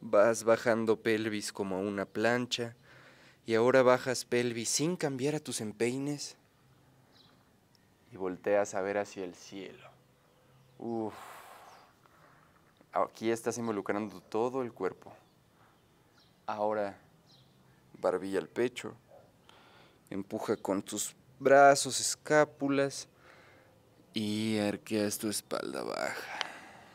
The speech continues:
Muy bien. Ahora, barbilla al pecho.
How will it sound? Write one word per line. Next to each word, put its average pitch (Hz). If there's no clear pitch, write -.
Muy 104
bien. 50
Ahora, 107
barbilla 101
al 95
pecho. 135